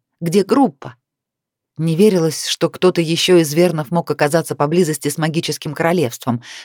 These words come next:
Только Берн, если пошёл спасать нас. Медленно приблизилась к окну, вглядываясь в бескрайнюю равнину.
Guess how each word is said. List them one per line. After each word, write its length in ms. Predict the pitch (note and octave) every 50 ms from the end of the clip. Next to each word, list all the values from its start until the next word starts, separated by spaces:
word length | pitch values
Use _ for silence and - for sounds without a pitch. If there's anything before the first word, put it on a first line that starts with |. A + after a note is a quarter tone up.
| _
Только 360 | - - F3 F#3 F3 - G3+ F#3
Берн, 440 | F3+ F#3 B3 B3+ G#3 - A2+ - _ _ _ _ _ _ _
если 240 | - C#3 C3+ - D#3+
пошёл 340 | D3 D#3 D#3+ - - D#3+ D#3
спасать 480 | - - G3 G#3 - - F#3+ C3+ -
нас. 380 | C#3+ D#3 D3 A2+ - - - _ _ _ _ _ _ _ _ _ _ _ _ _ _ _ _ _ _ _ _ _ _ _ _ _ _ _ _ _ _ _ _ _ _ _ _ -
Медленно 540 | D3+ F3+ G#3 G#3+ F#3+ F#3 F3+ E3+ E3+ F3 -
приблизилась 640 | - E3+ E3+ D#3+ E3 F#3+ F#3 D#3 F3 E3 D#3 -
к 80 | - -
окну, 420 | C#3+ C#3+ - E3+ F#3 G#3 G#3+ - _ - - - - -
вглядываясь 640 | - C#3+ D#3 E3+ F3+ G#3+ A3 G#3 F#3 F#3 F#3 F3 D3
в 100 | C#3+ C#3
бескрайнюю 640 | D#3 F3 - - - E3+ F3 F3 E3+ E3+ E3 D#3+
равнину. 560 | D3+ D3+ D3 C3 B2 A#2 A2 G#2 G2+ - -